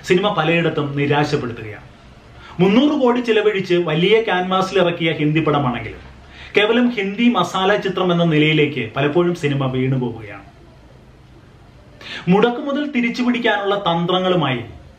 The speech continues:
കൃത്യമായ ജനപ്രിയ ഫോർമുലകളുമായി ഇറക്കിയിരിക്കുന്ന ഈ ചിത്രം, പക്ഷേ അതിനുമപ്പുറം മികച്ചൊരു വിഷ്വൽ ട്രീറ്റ് പ്രേക്ഷകന് സമ്മാനിക്കുന്നതിൽ പരാജയപ്പെട്ടിരിക്കുകയാണ്. കത്രീന കൈഫിന്റെ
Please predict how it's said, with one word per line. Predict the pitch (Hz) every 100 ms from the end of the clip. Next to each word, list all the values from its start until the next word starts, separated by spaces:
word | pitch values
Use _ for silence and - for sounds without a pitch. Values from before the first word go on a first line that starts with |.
| - - -
കൃത്യമായ | 190 - 247 247 240
ജനപ്രിയ | 240 190 190 208 214 220
ഫോർമുലകളുമായി | 214 170 170 180 190 185 185 180 170 165
ഇറക്കിയിരിക്കുന്ന | 151 147 156 151 151 147 143
ഈ | 156 139
ചിത്രം, | 131 123 - - - -
പക്ഷേ | 185 220
അതിനുമപ്പുറം | 196 226 240 180 185 151 131 - - -
മികച്ചൊരു | 175 240 247 247
വിഷ്വൽ | 180 180 - 214
ട്രീറ്റ് | 165 156 151
പ്രേക്ഷകന് | 147 147 147 151 156
സമ്മാനിക്കുന്നതിൽ | 151 143 143 143 147 143 127 113 101 -
പരാജയപ്പെട്ടിരിക്കുകയാണ്. | 123 127 131 120 117 - 110 107 - - - - - - - - - - 185
കത്രീന | 190 240 254
കൈഫിന്റെ | 269 254 240 202 202